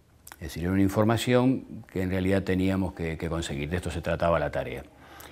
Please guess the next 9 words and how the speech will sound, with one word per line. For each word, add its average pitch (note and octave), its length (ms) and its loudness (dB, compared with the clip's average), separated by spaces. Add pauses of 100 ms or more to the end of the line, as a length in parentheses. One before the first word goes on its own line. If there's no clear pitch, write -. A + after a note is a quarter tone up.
(2000)
Cuando A2 1040 10
me A2 100 6
tocó C3 280 10
vivir D3 260 12
experiencias A#2 1200 6
interesantísimas G#2 960 2
en F2+ 120 -2
Goya, F#2 300 2
Corrientes, E2+ 600 0